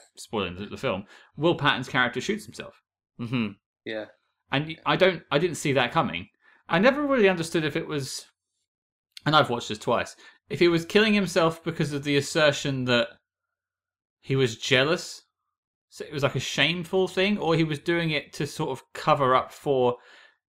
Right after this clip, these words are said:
Speaker 1: Gene Hackman because he said he would die for him.
Speaker 2: I, I think he's covering up for Gene Hackman, but it's also a certain amount of, um, he's so loyal to the Gene Hackman character throughout,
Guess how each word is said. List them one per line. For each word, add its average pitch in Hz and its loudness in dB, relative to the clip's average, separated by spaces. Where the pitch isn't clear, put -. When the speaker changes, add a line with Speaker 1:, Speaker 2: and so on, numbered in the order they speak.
Speaker 1:
Gene 156 2
Hackman 120 -2
because 131 0
he 131 -2
said 131 0
he 127 0
would 113 -2
die 123 4
for 82 -8
him. 82 -14
Speaker 2:
I, - -8
I 165 -2
think 226 0
he's - -2
covering 208 0
up 196 -2
for 175 -2
Gene 143 -2
Hackman, 110 -2
but 131 2
it's 135 0
also 143 2
a 120 0
certain 123 -2
amount 110 -2
of, 98 -2
um, 104 0
he's 175 -4
so 139 6
loyal 113 4
to 113 -4
the 107 0
Gene 107 -2
Hackman 98 -4
character 95 -6
throughout, 87 -6